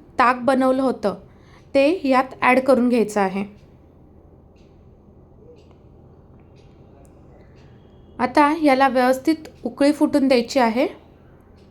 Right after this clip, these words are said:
एक सात ते आठ मिनटं ह्याला आपल्याला उकळून घ्यायचं आहे. कढी उकळताना अजिबात ती ओतू गेली नाही पाहिजे, ह्याकडे व्यवस्थित लक्ष द्यायचं. otherwise काय होतं, त्याचं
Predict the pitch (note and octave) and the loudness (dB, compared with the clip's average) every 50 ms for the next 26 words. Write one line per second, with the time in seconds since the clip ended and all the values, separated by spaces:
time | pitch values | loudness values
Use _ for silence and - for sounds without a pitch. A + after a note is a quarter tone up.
0 | - - - - - - - - - - - B3 B3+ - - - D#4 C4+ C#4 C#4 | -20 -20 -20 -20 -20 -20 -20 -20 -10 -8 -8 -8 -8 -10 -2 0 2 2 2 0
1 | - - - D#4 D4+ D#4 D4+ - D#4 D4+ C#4+ C#4+ C#4 D4 D4 E4 F#4+ - - - | -2 -4 -2 0 0 0 0 0 0 0 0 0 0 -2 -2 -2 -4 -6 -12 -20
2 | - - - - - - C4 C4 C4 C4+ C4 C4 C4 C4+ C4 C4+ C4+ - C4 - | -20 -20 -20 -20 -8 -4 -2 0 2 2 0 0 0 -2 -2 -2 -2 -4 -4 -2
3 | - C#4 D4 C#4+ C#4+ D4 B3+ A#3+ A#3+ - A#3+ A#3 G#3 A3 A#3 D4+ F#4+ - - - | 0 0 2 4 4 4 2 2 0 0 -2 0 0 -2 -4 -4 -6 -10 -16 -20
4 | _ - - - - - - _ _ _ _ _ _ - - - - - - - | _ -20 -20 -20 -20 -20 -20 _ _ _ _ _ _ -20 -20 -20 -20 -20 -20 -20
5 | - - - - - - - - - - - - - - _ - - - - - | -20 -20 -20 -20 -20 -20 -20 -20 -20 -20 -20 -20 -20 -20 _ -20 -20 -20 -20 -20
6 | - - - - - - C#4 C4+ C#4 D#4+ E4+ E4+ D#4 D#4+ D4+ C#4 C#4+ C#4 D4 C#4 | -20 -20 -20 -6 0 2 4 6 8 8 8 6 6 4 4 4 4 4 2 2
7 | C#4 C#4+ C#4+ - A3+ G#3 - C4+ C#4 D4 D4 - - E4 - - B3+ B3+ B3 - | 2 2 0 0 -2 -2 0 0 0 0 0 0 -2 -2 0 0 0 0 2 2
8 | D#4+ C#4 D4 D4 C4+ C#4+ B3+ B3 - - - C4 C4+ C4+ C4 C4 C4 A#3+ A#3 - | 2 2 4 2 2 0 -2 -4 -8 -6 -2 0 0 0 2 2 0 0 0 2
9 | B3+ C4+ E4+ - - - - - - - - - A#3+ B3 A#3+ B3 B3 C4+ C#4+ C#4 | 0 0 0 -2 -10 -20 -20 -20 -20 -20 -6 -2 0 0 2 2 2 2 2 2
10 | C4 C4 B3+ B3+ C4 - C4+ C4+ B3+ B3 A#3+ - - B3 B3+ A#3+ A#3 A#3 - A#3+ | 4 2 2 2 0 -2 -2 -2 -2 -4 -2 -2 0 2 2 2 0 0 -4 -6
11 | C4+ D#4+ - - - - - - - - - - - - - - - - - B3 | -6 -6 -10 -14 -20 -20 -20 -20 -20 -20 -20 -20 -20 -20 -20 -20 -8 0 0 2
12 | A#3+ A3 C#4+ C#4+ D4+ D#4 D#4+ D#4 D#4 - D4 D4 D4+ D4+ D4+ D4+ D4+ D4+ C#4+ A3+ | 4 4 4 6 6 4 2 2 2 2 2 4 4 4 2 0 0 0 -2 -6
13 | A#3 - C#4 C#4+ D4+ | -4 -4 -4 -4 -4